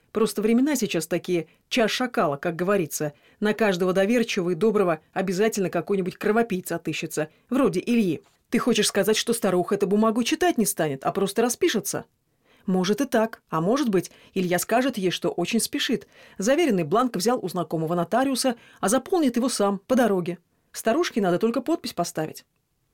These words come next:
Поставит Анастасия Петровна свою подпись.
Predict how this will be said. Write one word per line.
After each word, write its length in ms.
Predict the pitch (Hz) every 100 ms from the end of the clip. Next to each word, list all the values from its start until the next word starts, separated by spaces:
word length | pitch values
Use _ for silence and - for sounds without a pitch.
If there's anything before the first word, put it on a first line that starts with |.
| _ - - - - _
Поставит 460 | 220 - 277 214 202
Анастасия 420 | 175 - 175 185
Петровна 360 | 180 185 175 156
свою 260 | 175 170
подпись. 500 | 160 160 - 143 -